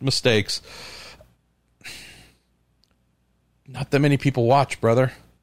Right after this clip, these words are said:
So when we were in the previous chassis formula, where horsepower wasn't crazy, it was a spec engine,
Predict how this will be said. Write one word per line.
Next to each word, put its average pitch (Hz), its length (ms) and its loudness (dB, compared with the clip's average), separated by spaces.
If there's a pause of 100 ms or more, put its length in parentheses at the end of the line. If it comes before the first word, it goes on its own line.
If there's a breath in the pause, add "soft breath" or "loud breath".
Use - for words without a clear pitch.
(580)
So 117 1040 2 (2000 loud breath)
when 131 360 4
we 127 340 4
were 127 220 2
in 127 200 2
the 120 140 2
previous 143 800 2
chassis 110 480 0
formula, 90 540 -4 (580)
where 131 340 4
horsepower 143 640 4
wasn't 123 320 2
crazy, 120 340 2
it 120 40 4
was 117 100 0
a 113 40 -2
spec - 420 0
engine, 107 440 0